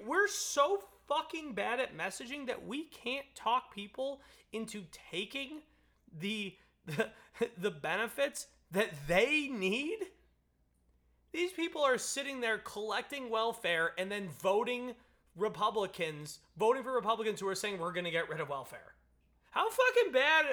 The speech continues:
are Democrats at messaging that we can't explain to you that you need this shit to live because you've been using it for the last twenty years?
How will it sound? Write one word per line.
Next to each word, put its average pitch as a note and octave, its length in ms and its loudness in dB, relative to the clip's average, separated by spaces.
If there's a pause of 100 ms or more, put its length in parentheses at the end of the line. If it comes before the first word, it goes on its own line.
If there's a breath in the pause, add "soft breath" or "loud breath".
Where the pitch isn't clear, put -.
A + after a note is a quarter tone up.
(120)
are A3+ 480 2 (140)
Democrats G#3 560 -2
at D#3 140 -8
messaging F3+ 500 -4 (640)
that A3 200 0
we D4 160 -4
can't C4+ 460 0
explain A#3 540 -6
to A3+ 40 -10
you F#3+ 260 -6
that E3+ 220 -2
you G#3 320 -6
need G#3 280 -8
this G3 160 0
shit - 340 -6
to G3 100 -4
live F#3+ 360 0
because E3 260 -10
you've F#3 100 -8
been F3+ 160 -8
using G3+ 300 -6
it C#3+ 80 -8
for D3 60 -16
the D3 60 -8
last C3+ 220 -6
twenty C3+ 280 -12
years? - 340 -18